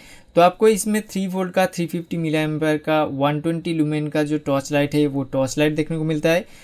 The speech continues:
और इसमें टू वाट का टेन एलईडी थ्री वोल्ट में सिक्सटी मिली एम्पियर का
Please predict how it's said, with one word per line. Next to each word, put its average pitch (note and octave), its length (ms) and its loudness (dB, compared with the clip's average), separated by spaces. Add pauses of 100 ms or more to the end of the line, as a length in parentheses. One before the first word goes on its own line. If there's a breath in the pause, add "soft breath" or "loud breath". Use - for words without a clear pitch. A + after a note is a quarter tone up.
(200 loud breath)
और E3+ 100 6
इसमें G3+ 280 2
टू F#3+ 240 -2
वाट G3 220 4
का G3 160 2
टेन F3 320 -4
एलईडी E3+ 360 -2 (100)
थ्री D#3+ 160 -2
वोल्ट D#3 280 0
में D#3+ 180 -4
सिक्सटी F3+ 560 -6
मिली D#3 240 0
एम्पियर D3+ 380 2
का D3+ 240 2